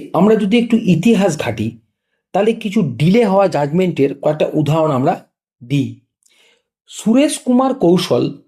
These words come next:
বনাম নাজ ফাউন্ডেশন, এই একটি মামলা যেখানে ভারতীয় দণ্ডবিধির থ্রি সেভেন্টি সেভেন এই আর্টিকেলটাকে চ্যালেঞ্জ করা হয়েছিল বা এই আর্টিকেলের সাংবিধানিক বৈধতা নিয়ে চ্যালেঞ্জ করা হয়েছিল।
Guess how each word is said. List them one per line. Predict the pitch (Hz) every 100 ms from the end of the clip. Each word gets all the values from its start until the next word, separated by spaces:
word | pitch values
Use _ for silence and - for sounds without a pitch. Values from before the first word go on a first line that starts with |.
| _ _ -
বনাম | 127 156 156 135 135 - _ - 147 147
নাজ | 185 254 226 -
ফাউন্ডেশন, | 151 143 123 107 98 98 - _ _ _ _ _ _ -
এই | 220 233
একটি | 214 214
মামলা | 156 123 127 113 - - _ _ _ -
যেখানে | 143 196 226 240 196
ভারতীয় | - 143 180 214 220
দণ্ডবিধির | 147 147 175 180 131 131 131 _ _ _ _ -
থ্রি | 269
সেভেন্টি | 277 214 190 185 196
সেভেন | - 131 107 113 - _ _ - _ -
এই | 160 165 -
আর্টিকেলটাকে | 127 151 208 196 185 185 208 214
চ্যালেঞ্জ | 165 170 190
করা | - 127
হয়েছিল | 107 110 107 104 - _ _
বা | 139
এই | 151
আর্টিকেলের | 139 - 185 208 202
সাংবিধানিক | 139 147 151 170 185 139
বৈধতা | 135 185 196 208
নিয়ে | 185 151 - - _ _
চ্যালেঞ্জ | 165 156 180
করা | 160 120
হয়েছিল। | 107 107 98